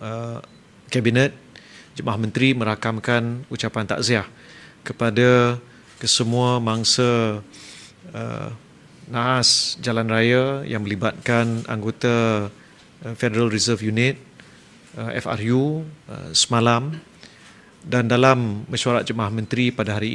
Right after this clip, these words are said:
ini, eh, Menteri Pengangkutan telah memaklumkan bahawa satu jawatan kuasa khas akan ditubuhkan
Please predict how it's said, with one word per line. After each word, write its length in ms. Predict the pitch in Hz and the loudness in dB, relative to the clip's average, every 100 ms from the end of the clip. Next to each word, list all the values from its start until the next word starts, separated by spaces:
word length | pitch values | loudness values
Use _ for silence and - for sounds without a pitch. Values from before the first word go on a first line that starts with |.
| 110 | -2
ini, 320 | 123 131 135 - - - - - - - 110 | -2 -2 -4 -14 -20 -20 -20 -20 -20 -18 -12
eh, 80 | 113 | -6
Menteri 320 | 113 101 123 | -6 -2 -2
Pengangkutan 640 | 117 113 110 - 123 143 | 0 -4 -6 0 0 0
telah 160 | 110 107 | -2 -4
memaklumkan 720 | 110 107 110 104 101 120 131 | -4 -4 -6 -6 -4 -4 -2
bahawa 560 | 120 110 113 131 135 139 | -2 0 0 0 0 -2
satu 480 | - 110 120 123 120 | -4 -4 -4 -2 -2
jawatan 320 | 110 107 110 | -4 -4 -8
kuasa 400 | 113 107 117 110 | -6 -6 -6 -4
khas 400 | 135 127 - - - - - - - | 0 4 4 2 -10 -20 -20 -20 -12
akan 320 | 117 117 113 107 | -2 0 0 2
ditubuhkan 1300 | 104 101 98 - - 113 110 - - 139 160 175 | 2 2 -2 -10 -10 -6 -6 -2 0 0 -2 -6